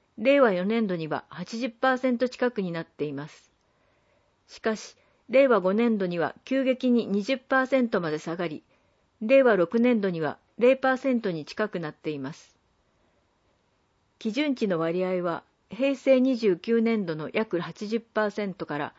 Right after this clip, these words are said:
徐々に下がって、令和四年度は二十パーセント近くまで低くなりましたが、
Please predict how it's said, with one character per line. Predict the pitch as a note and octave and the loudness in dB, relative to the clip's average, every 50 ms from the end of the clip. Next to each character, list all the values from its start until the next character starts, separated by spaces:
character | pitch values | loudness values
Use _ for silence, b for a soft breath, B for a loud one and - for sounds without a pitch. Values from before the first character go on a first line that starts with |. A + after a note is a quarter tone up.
| b b b b b G#3+ | b b b b b -4
徐 | A#3+ C4 B3+ | -2 0 2
々 | A#3 A3 G3 | 2 2 0
に | E3+ D#3 | 0 -4
下 | - E3+ E3 | -8 -6 -6
が | G3 F3+ | -4 -4
っ | F3 | -6
て、 | - _ - D3+ B2+ - b b b b b b _ _ - | -8 _ -6 -6 -6 -6 b b b b b b _ _ -2
令 | A3 C4+ C#4 C4+ | 2 4 6 6
和 | A#3+ G3+ | 6 4
四 | F#3 F#3 G3 | 2 0 -2
年 | G#3+ A3+ G#3+ G3+ | -2 -2 -2 -2
度 | F3+ D#3 | -2 -2
は | D3+ C3 - - | -2 -4 -6 -6
二 | - F#3+ F#3+ | -6 -4 -4
十 | G3+ B3+ B3 | -4 -4 -6
パ | _ - C4 C4 | _ 0 0 0
ー | C4 | 2
セ | C4 C4+ B3+ | 2 0 0
ン | |
ト | A#3+ C4 B3+ | 2 0 0
近 | - - B3+ B3 | -2 -4 -6 -4
く | - A3+ | -4 -2
ま | G3 F3 D#3+ | -2 -2 -4
で | D#3 D3+ | -6 -8
低 | - - - - | -8 -10 -10 -8
く | G#3+ F#3 | -6 -6
な | F3 D#3+ | -6 -6
り | E3 E3+ | -8 -8
ま | E3+ F3 F3+ | -10 -10 -10
し | - | -10
た | - - D#3 C#3 | -10 -8 -6 -6
が、 | C3 - | -6 -8